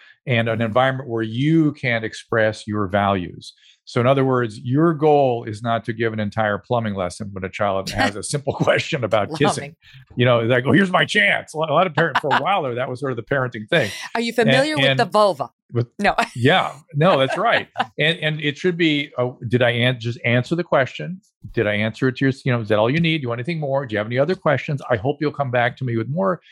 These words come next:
Speaker 1: more questions. And, "Oh, by the way, here's a little more information. Here's how I feel about this. Here's how I hope you'll, you know, consider whatever." Yeah. For instance, w-, one of the things that I think is important to communicate to kids early is that, you know, if you have sex before you're sixteen, our, our brains really aren't developed for that yet.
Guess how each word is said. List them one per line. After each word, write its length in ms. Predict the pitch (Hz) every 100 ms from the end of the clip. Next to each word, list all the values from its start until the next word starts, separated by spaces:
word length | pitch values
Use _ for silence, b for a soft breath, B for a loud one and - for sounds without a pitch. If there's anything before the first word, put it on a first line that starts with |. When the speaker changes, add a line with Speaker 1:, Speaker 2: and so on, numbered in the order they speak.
| b b
Speaker 1:
more 180 | 156 202
questions. 480 | - 117 - 127 120
And, 120 | -
"Oh, 160 | 135
by 180 | 143 139
the 80 | 135
way, 380 | 143 147 123 110 _ _ _ _ _ _
here's 260 | 113 127 120
a 60 |
little 100 | 127
more 140 | 120 120
information. 500 | - 117 110 104 123
Here's 140 | 117
how 160 | 127 120
I 100 | 127
feel 300 | - 101 95
about 280 | 98 98
this. 240 | - 101 98
Here's 200 | 110 104
how 80 | 107
I 120 | 107
hope 140 | 104 -
you'll, 280 | 107 98 - b b b
you 80 | 117
know, 160 | 101
consider 640 | 101 123 - 113 110 107 107
whatever." 300 | 107 120 135
Yeah. 120 | 131 - b -
For 140 | 175
instance, 380 | 156 151 135 110
w-, 200 | 131 135
one 100 | 127
of 40 | 123
the 80 |
things 280 | 113 131 104
that 160 | 104 98 -
I 100 | 101
think 140 | 104 98
is 60 |
important 380 | 92 120 117 101
to 100 | 92
communicate 500 | - 117 147 - 95
to 60 | -
kids 220 | 101 92 -
early 420 | 139 185 113 101
is 160 | 107 104
that, 140 | 107 - B B B B
you 80 | 127
know, 120 | 117
if 160 | 107 -
you 400 | 123 131 120 117
have 200 | 113 120
sex 160 | 147 135
before 160 | 147
you're 100 | 127 104
sixteen, 500 | 135 - - 156 131
our, 220 | 120 -
our 60 | 117
brains 400 | 110 165 180 127
really 160 | 156 139
aren't 260 | 127 131
developed 400 | 117 104 113 113
for 100 | -
that 220 | 92 82 87
yet. 200 | 82